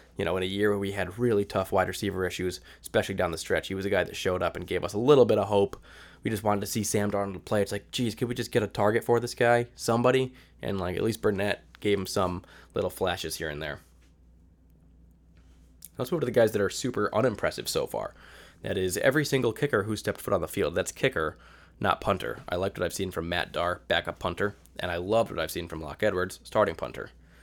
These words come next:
Kickers, though, abysmal. Davis Webb, terrible.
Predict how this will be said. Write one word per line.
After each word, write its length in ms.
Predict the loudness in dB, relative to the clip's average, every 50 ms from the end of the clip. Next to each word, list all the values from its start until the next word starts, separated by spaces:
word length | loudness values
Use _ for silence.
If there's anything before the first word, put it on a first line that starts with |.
| -20 _ _ _ _ -20 -16 -2
Kickers, 400 | 0 0 0 0 -2 -4 -4 -2
though, 320 | 0 2 2 2 0 -2 -6 _ _ -20 -20 _ -20 -20 _ _ -20 _ -20 _ _ _ _ -4 -2
abysmal. 520 | -2 0 2 0 -2 -2 -8 -16 -18 -18 -20 -20 -20 -20 _ -20 -20 _ _ -20 -20 -20 -20 -20 -20 -20 -20 -20 -18 -4
Davis 380 | 2 6 6 6 6 4 0 -2
Webb, 400 | 0 2 4 6 4 4 2 -8 -16 -20 -20 _ _ _ -20 -20 -20 -20 -20 -20 -16 -14
terrible. 640 | -14 -12 -2 2 4 4 4 4 2 -2 -10 -12